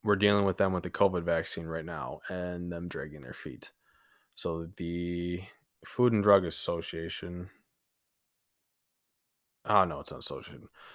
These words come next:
Food and Drug Administration, yeah, that's the right one. The Food and Drug Administration basically goes through food and drugs and determines whether or not they're safe for public consumption. If they're safe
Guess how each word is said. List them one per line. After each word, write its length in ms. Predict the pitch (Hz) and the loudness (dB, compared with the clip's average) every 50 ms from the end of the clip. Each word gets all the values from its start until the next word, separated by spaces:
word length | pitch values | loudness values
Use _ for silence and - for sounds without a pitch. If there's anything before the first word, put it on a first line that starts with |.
| - _ | -20 _
Food 240 | - - 151 156 151 | 2 8 8 10 10
and 100 | 135 123 | 10 10
Drug 220 | 113 117 113 104 | 12 10 10 10
Administration, 920 | 104 92 98 92 87 82 - - - 143 147 151 - - - 85 - - - | 8 4 4 0 -2 -2 -4 2 6 8 8 8 6 4 -2 -6 -8 -12 -14
yeah, 200 | - - 76 80 | -12 -8 -2 0
that's 120 | 90 95 - | 0 0 0
the 140 | - - 80 | -2 -6 -6
right 160 | 67 58 50 | -6 -6 -8
one. 180 | 50 52 - - - _ _ _ _ _ _ _ _ _ _ _ _ _ _ _ _ _ | -12 -14 -16 -18 -20 _ _ _ _ _ _ _ _ _ _ _ _ _ _ _ _ _
The 60 | - | -6
Food 220 | - - 135 135 | 4 6 6 8
and 80 | 127 113 | 8 10
Drug 180 | 113 110 107 110 | 10 10 10 10
Administration 840 | 104 98 98 92 90 - - - 90 90 90 - - 101 95 92 | 6 4 4 2 0 0 0 0 0 0 0 -2 -2 -2 -2 0
basically 380 | 87 87 87 - - 98 92 87 | 2 2 0 0 0 -2 -2 -2
goes 260 | 85 87 87 87 - | 0 0 -2 -2 -2
through 400 | - - 98 90 87 80 80 92 | -6 -4 -4 -2 -2 -2 -2 -4
food 320 | - - - 92 92 92 92 | -4 -4 -2 0 0 2 2
and 160 | 90 90 87 | 0 0 4
drugs 560 | 95 104 101 90 80 82 92 101 101 - - - - | 6 8 8 8 6 4 0 -2 -2 -4 -6 -10 -8
and 200 | - 87 87 90 | -6 -6 -4 -4
determines 420 | 87 87 - - 104 101 95 95 92 | -6 -6 -2 0 0 2 0 0 0
whether 220 | 92 90 92 90 | 0 0 0 0
or 20 | 87 | -2
not 220 | 90 87 87 - | -2 -4 -4 -4
they're 100 | 92 87 | -6 -8
safe 300 | - - - 101 98 - | -6 -4 0 0 -2 -2
for 80 | - 104 | -4 -2
public 320 | - - 92 92 95 - | 0 0 0 0 -4 -10
consumption. 960 | - - - - - - - 120 120 123 123 - - 82 82 90 104 110 113 - | -12 -12 -10 -10 -10 -2 2 2 2 2 2 -4 -8 -8 -6 -6 -6 -6 -8 -10
If 140 | - 98 - | -14 -16 -10
they're 220 | - 80 73 - | -8 -8 -6 -6
safe 580 | - - - 147 135 110 101 107 120 - - | -6 -2 2 4 6 6 6 6 2 0 -8